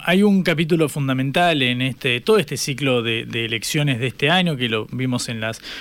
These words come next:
en los comicios desdoblados, en las elecciones, eh, provinciales de las autoridades locales, y también en las primarias, y también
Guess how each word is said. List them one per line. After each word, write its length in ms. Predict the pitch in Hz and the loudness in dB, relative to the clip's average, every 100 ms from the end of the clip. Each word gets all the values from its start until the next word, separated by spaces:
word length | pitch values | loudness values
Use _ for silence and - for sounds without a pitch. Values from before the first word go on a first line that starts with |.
| - | -10
en 60 | 120 | -6
los 120 | 113 | -4
comicios 420 | 123 135 - 123 | -4 -2 -2 -2
desdoblados, 600 | 113 113 131 175 160 131 | -2 -2 2 2 2 0
en 60 | 117 | -6
las 140 | 107 | -8
elecciones, 600 | - 113 110 131 127 120 | -10 -10 -8 -6 -6 -6
eh, 360 | 123 110 - 117 - | -10 -10 -12 -14 -8
provinciales 840 | 120 110 113 - 190 165 147 147 | -6 -6 -4 0 2 4 0 -2
de 60 | 127 | -10
las 140 | 107 | -10
autoridades 420 | 107 110 120 113 | -8 -4 -2 -2
locales, 400 | 127 139 151 151 - - | -2 0 0 -2 -6 0
y 100 | 190 | 2
también 380 | 185 180 190 190 - - | 2 2 2 0 -6 -6
en 140 | 151 | 0
las 140 | 143 - | 0 -2
primarias, 500 | 143 151 165 175 - | -2 0 0 0 0
y 120 | 202 | 0
también 440 | 175 160 160 180 | 2 0 2 2